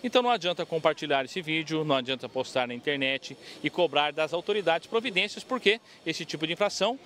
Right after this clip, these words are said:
são cometidas em diversos locais e somente através da ação do agente de trânsito,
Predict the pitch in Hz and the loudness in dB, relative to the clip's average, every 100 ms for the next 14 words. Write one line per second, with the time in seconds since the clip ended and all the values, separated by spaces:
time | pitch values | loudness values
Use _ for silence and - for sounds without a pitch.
0 | - - - 262 262 233 214 - 202 190 | -16 -6 2 4 4 0 0 0 -2 -2
1 | 170 170 156 170 196 - 175 175 196 151 | -4 -2 0 2 0 -2 -4 -2 0 0
2 | 135 - - - - - 190 - 254 233 | 0 -2 -12 -16 -20 -6 -2 2 4 4
3 | 220 262 - - 190 214 175 160 208 - | 2 -4 -2 -2 0 0 2 2 0 -4
4 | - - - - 123 160 151 147 147 180 | -12 -16 -20 0 4 4 4 0 0 -2
5 | - - 277 339 - - 147 160 139 254 | -2 0 2 2 -2 -6 0 2 2 -2
6 | - 269 190 185 180 - | -4 -4 -2 -2 -4 -12